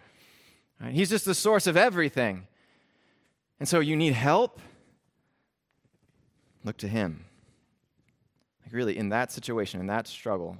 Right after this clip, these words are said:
think about what you need and look to him as the source. That's what we're shooting for. So that's how it's gonna roll. So here's num-, that was number one.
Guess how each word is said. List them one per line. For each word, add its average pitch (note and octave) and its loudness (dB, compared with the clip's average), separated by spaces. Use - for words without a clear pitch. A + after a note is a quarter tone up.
think A2+ -8
about A#2 -4
what A2 -6
you G#2+ -6
need G2 -8
and F#2 -10
look F#2+ -10
to - -20
him E2+ -12
as F2 -12
the E2 -16
source. D#2 -12
That's F#2 -12
what G2 -8
we're G#2 -6
shooting - -12
for. - -16
So G#2 -4
that's - -6
how A#2 2
it's A#2+ -4
gonna C#3+ -2
roll. A2 0
So B2 -2
here's D3+ 0
num-, E3+ 0
that C#3 2
was D#3 2
number F3 2
one. C3 2